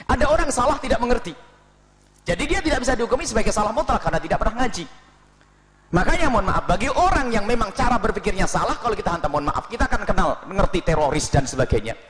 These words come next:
Kalau teroris masuk di penjara, kita ceramai, oh bukan, bukan, bukan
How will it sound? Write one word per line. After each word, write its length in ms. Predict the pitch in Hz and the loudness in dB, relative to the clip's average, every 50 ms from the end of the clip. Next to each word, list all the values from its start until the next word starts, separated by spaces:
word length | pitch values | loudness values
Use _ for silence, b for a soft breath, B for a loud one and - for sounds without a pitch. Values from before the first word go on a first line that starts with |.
| B B B B B | B B B B B
Kalau 160 | - - 320 | 0 2 2
teroris 480 | 311 - 294 269 277 277 269 - - - | 4 4 4 4 4 4 4 4 2 2
masuk 240 | - 254 254 - 269 | 2 0 2 2 2
di 80 | 240 | 2
penjara, 400 | 247 254 240 214 247 240 226 226 | 2 2 2 4 4 4 4 2
kita 160 | - - - 240 | 0 0 0 0
ceramai, 400 | - 254 240 240 226 226 233 233 233 | 2 2 2 2 2 2 2 2 2
oh 80 | 277 311 | 0 -2
bukan, 320 | 277 294 - 285 262 247 | -2 -2 -2 -2 -2 -2
bukan, 240 | 226 254 - 269 254 - - - B B B | -6 -4 -4 -4 -4 -4 -10 -18 B B B
bukan 240 | B - 294 - 294 | B -6 0 0 0